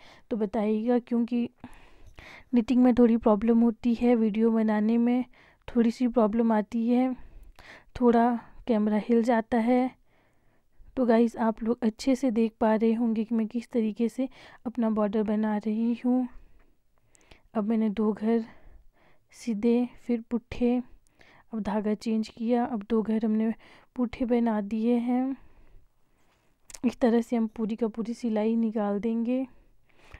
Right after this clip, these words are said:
टाइम कंज्यूमिंग प्रोसेस है, पर अगर मैं आपको बिल्कुल अच्छे से बताऊंगी और बिल्कुल आप शुरू से लेकर एंड तक देखेंगे,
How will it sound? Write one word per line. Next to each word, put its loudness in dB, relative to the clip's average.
टाइम 2
कंज्यूमिंग -2
प्रोसेस -4
है, 0
पर -4
अगर -2
मैं -4
आपको -4
बिल्कुल -6
अच्छे -4
से -4
बताऊंगी -2
और 0
बिल्कुल -4
आप -2
शुरू -6
से -8
लेकर -4
एंड -4
तक -6
देखेंगे, -4